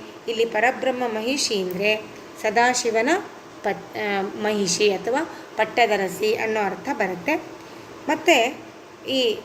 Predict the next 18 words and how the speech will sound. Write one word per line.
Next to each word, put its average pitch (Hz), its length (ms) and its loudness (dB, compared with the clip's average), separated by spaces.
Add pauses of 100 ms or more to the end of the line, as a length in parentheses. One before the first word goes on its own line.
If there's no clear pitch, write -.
(120)
ಸದಾಶಿವನಿಗೆ 240 1120 4 (800)
ಇಬ್ಬರು 330 440 6
ಪತ್ನಿಯರು 220 1000 0 (100)
ಅಂತ 208 200 -2
ಹೇಳಿ, 185 360 -2
ಈ 254 40 -2
ಸದಾಶಿವ 240 580 2
ಅಂದ್ರೆ 240 240 4
ಈ 240 380 2
ಪರಬ್ರಹ್ಮನಿಗೆ 220 960 2 (300)
ಇಬ್ಬರು 277 500 2
ಪತ್ನಿಯರು 226 680 4
ಅಂತ 208 220 -4
ಹೇಳಿ 214 240 0
ತೈತರೀಯ 240 640 2
ಆರಣ್ಯಕ 196 540 0 (560)
ಪುರುಷ 262 160 0
ಸೂಕ್ತಗಳು 254 760 2